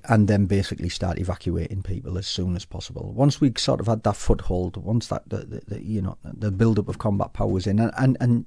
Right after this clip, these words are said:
over the next sort of, I mean, we got there, um, I would imagine pretty much almost instantly as the aircraft, as, as the ground was secured, um,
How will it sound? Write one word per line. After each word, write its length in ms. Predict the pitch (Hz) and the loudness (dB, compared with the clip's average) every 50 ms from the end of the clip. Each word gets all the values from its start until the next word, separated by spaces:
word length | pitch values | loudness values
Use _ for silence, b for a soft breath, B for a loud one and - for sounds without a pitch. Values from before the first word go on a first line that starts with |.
| - - | -4 2
over 220 | - 156 156 147 143 | 4 6 6 6 4
the 120 | 135 143 | 4 4
next 320 | 139 139 131 - - - - | 4 4 4 2 0 -4 -2
sort 320 | - - 123 120 - - | 0 2 2 2 2 0
of, 240 | 117 110 95 - - B B B B B B B B B B - | 0 -2 -2 -2 -8 B B B B B B B B B B 0
I 40 | 117 | 4
mean, 180 | 110 113 113 | 4 6 8
we 120 | 117 135 135 | 8 6 6
got 220 | 120 - 117 - | 6 4 0 0
there, 300 | - 101 92 92 95 87 - - - - - | -2 -4 -2 -2 -2 -4 -6 -12 -20 -16 -12
um, 680 | 151 123 107 98 98 95 95 92 90 90 - - - - - - - - - - _ - - - - - - - - _ - - - - _ - _ - - - - - - - - _ _ _ _ _ _ _ _ _ _ _ _ _ - _ - _ - | -10 -8 -6 -6 -4 -4 -6 -6 -6 -6 -8 -8 -10 -14 -16 -20 -20 -20 -20 -20 _ -18 -14 -14 -14 -14 -16 -20 -20 _ -20 -20 -20 -20 _ -20 _ -20 -20 -20 -20 -20 -20 -20 -20 _ _ _ _ _ _ _ _ _ _ _ _ _ -20 _ -12 _ 0
I 40 | 113 | 2
would 160 | 113 113 110 | 4 4 4
imagine 420 | 107 110 110 101 - 104 98 95 | 4 4 4 2 2 0 0 0
pretty 400 | - - - - - - - 110 | -2 -2 0 0 0 2 2 2
much 440 | 107 104 101 95 - - - - - - - - _ | 2 2 2 2 -2 -2 -4 -12 -12 -16 -20 -12 _
almost 460 | 107 117 117 113 110 104 - - - | 0 2 4 4 4 2 0 0 0
instantly 540 | 98 104 101 - - - 101 78 - 98 95 | 2 2 0 0 -2 -2 -2 0 0 0 -2
as 120 | 90 90 | -2 0
the 140 | 95 87 95 | 0 0 0
aircraft, 400 | 90 90 - - - - - - | 0 -2 -4 -6 -6 -6 -6 -6
as, 180 | - 110 107 98 | -4 -4 -4 -2
as 220 | - 104 101 92 | -2 -4 -4 -2
the 60 | 95 | -4
ground 300 | 87 92 101 92 92 92 | -4 -2 -2 -2 0 -2
was 120 | 90 92 - | -2 -4 -4
secured, 580 | - 90 - - - 101 98 - - 90 - - - | -6 -8 -6 -4 -4 -2 -2 -4 -6 -8 -10 -12 -10
um, 600 | - 95 92 92 92 90 90 90 90 92 101 101 | -6 -6 -4 -2 -2 -4 -4 -4 -4 -4 -6 -6